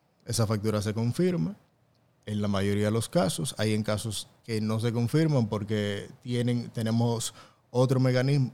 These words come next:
otros mecanismos de validar la deuda y, y después que ya eso está, el desembolso es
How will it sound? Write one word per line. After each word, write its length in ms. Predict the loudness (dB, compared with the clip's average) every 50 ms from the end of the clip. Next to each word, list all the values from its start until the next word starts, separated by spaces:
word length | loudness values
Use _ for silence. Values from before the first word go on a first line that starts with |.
| -4
otros 260 | -4 -2 0 2 2
mecanismos 560 | 2 2 2 2 2 2 2 2 2 0 0 0
de 200 | 0 0 0 0
validar 680 | -2 -2 -2 -2 -2 -2 -2 0 0 0 0 0 0
la 180 | -2 -2 -2 0
deuda 420 | 0 -2 0 0 -2 -2 -4 -6 -10 -16 -20 -20 _ _ _ _ _ _ _ _ _ _ 0
y, 800 | 2 4 6 6 6 6 4 4 4 2 2 0 -2 -4 -8 -10 -16 -20 _ _ _ -4
y 80 | 0 2
después 260 | 2 2 2 0 0
que 120 | 0 2 2
ya 100 | 2 0
eso 140 | 0 -2
está, 240 | -4 -6 -4 -6 -4
el 80 | -4 -4
desembolso 600 | -4 -2 -2 -2 -2 -2 -4 -6 -6 -6 -4 -4
es 120 | -6 -6